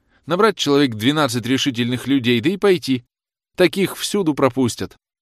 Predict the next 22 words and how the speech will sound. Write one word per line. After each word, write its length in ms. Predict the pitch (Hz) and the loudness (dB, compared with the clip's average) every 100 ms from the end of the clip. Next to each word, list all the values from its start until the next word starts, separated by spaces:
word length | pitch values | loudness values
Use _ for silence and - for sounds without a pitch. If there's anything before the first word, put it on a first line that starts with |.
| _ _ _ _ _ _ _ _ _ _ - | _ _ _ _ _ _ _ _ _ _ -16
В 140 | 73 | -10
его 320 | 78 78 98 | -6 -2 0
глазах 480 | 92 90 90 110 104 | 0 0 2 0 0
горел 360 | 85 95 107 101 | -2 0 0 -2
такой 400 | 92 85 98 90 | -6 -4 -4 -2
огонь, 260 | 80 143 | -2 -4
что 200 | 139 120 | -2 -4
Фредерик 460 | 107 110 101 101 - | -2 -2 -2 -6 -8
вздрогнул. 640 | 95 85 85 78 67 - _ _ _ _ _ _ _ _ - | -10 -6 -6 -8 -14 -18 _ _ _ _ _ _ _ _ -10
Сенекаль 520 | - 123 127 196 190 | -4 -4 -2 -2 -2
вдруг 320 | 147 165 151 | -2 -2 -2
неожиданно 600 | 147 131 135 143 143 147 | -4 -2 -2 -4 -4 -8
вырос 440 | 139 156 104 - | -6 -6 -6 -8
в 20 | 92 | -8
его 260 | 95 98 | -6 -4
воображении. 800 | 90 92 104 117 113 92 71 62 _ _ _ _ _ _ _ _ _ _ _ | -2 -2 -2 -2 -4 -8 -12 -20 _ _ _ _ _ _ _ _ _ _ _
Фредерик 460 | - 87 85 85 - | -10 -6 -6 -6 -8
вспомнил, 640 | - - 127 92 76 67 | -12 -8 -8 -8 -10 -10
как 240 | 90 85 | -12 -8
много 380 | 98 104 120 101 | -6 -4 -2 -2
он 180 | 110 117 | -4 -4
выстрадал, 640 | 131 120 - 80 60 57 | -6 -6 -8 -10 -12 -16